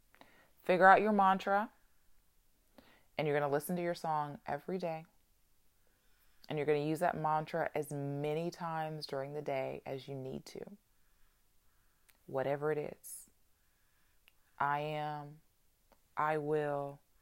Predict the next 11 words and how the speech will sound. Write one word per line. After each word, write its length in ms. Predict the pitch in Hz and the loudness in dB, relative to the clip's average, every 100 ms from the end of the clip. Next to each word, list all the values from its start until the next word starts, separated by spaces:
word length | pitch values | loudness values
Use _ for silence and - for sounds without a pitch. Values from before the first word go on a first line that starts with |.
| _ - - - _ - _ - | _ -20 -20 -20 _ -20 _ -6
"Let's 360 | 139 147 - | 0 0 -2
do 220 | - 147 143 | -2 0 2
this," 380 | 143 143 - - | 0 0 -6 -14
whatever 680 | - 131 - - 156 165 170 | -14 -14 -12 -6 -4 0 2
it 60 | 151 | 2
is. 520 | 139 135 - - - _ _ _ _ _ _ _ | 0 -2 -8 -14 -18 _ _ _ _ _ _ _
For 140 | - 147 | 0 2
whatever 400 | 151 170 196 226 | 2 2 2 2
your 160 | 226 | 2
goal 400 | 220 202 208 180 | 4 4 4 2
is, 460 | 156 - - - | -2 -6 -10 -20